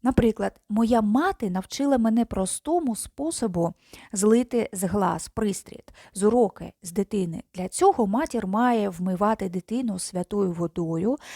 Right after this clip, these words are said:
тобто освяченою у церкві, тричі, і витирати подолом власної спідниці.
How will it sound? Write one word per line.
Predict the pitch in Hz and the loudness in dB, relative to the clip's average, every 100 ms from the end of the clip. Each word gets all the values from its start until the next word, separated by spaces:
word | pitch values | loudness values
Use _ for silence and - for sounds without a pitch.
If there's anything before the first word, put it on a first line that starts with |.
| - - | -16 0
тобто | 330 - 262 - | 2 4 2 0
освяченою | 196 - 233 240 233 214 214 | -4 2 2 2 2 4 2
у | 214 | 0
церкві, | - 226 180 - 170 165 - - | -2 0 0 -2 -8 -12 -12 -20
тричі, | - 202 233 202 - - - - - | -6 0 2 0 -4 -8 -10 -14 -12
і | - 165 | -6 -4
витирати | 165 180 180 208 247 | -4 -2 2 4 2
подолом | 311 320 262 294 294 269 | 0 0 2 4 4 2
власної | 196 180 180 185 - 190 180 | -2 2 2 0 -4 -4 -4
спідниці. | - 185 170 170 160 - - | -6 -8 -4 -4 -4 -10 -14